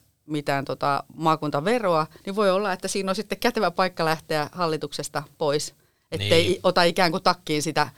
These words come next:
Speaker 1: sitä maakuntaveroa sitten.
Speaker 2: Mut keskustahan tähän mennessä on siis lähtenyt hallitukseen, johon sen ei pitänyt lähteä, ei lähtenyt hallituksesta, sen piti lähteä,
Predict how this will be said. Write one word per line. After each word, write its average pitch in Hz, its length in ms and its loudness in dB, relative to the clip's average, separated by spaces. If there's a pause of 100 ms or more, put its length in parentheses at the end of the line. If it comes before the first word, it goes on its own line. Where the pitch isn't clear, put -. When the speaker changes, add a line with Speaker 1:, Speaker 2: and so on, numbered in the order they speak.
(260)
Speaker 1:
sitä 165 200 0
maakuntaveroa 147 680 0
sitten. - 320 -12 (100)
Speaker 2:
Mut 113 120 -10
keskustahan 113 500 0
tähän 113 220 4
mennessä 107 360 -2
on 104 100 0
siis 104 240 -4
lähtenyt 113 400 -2
hallitukseen, 117 560 -2
johon 95 160 -2
sen 92 160 -2
ei 98 100 -4
pitänyt 107 400 -2
lähteä, 101 540 -2 (520)
ei 120 180 2
lähtenyt 101 380 -2
hallituksesta, 104 560 -2
sen 98 180 -6
piti 110 240 -2
lähteä, 95 480 -2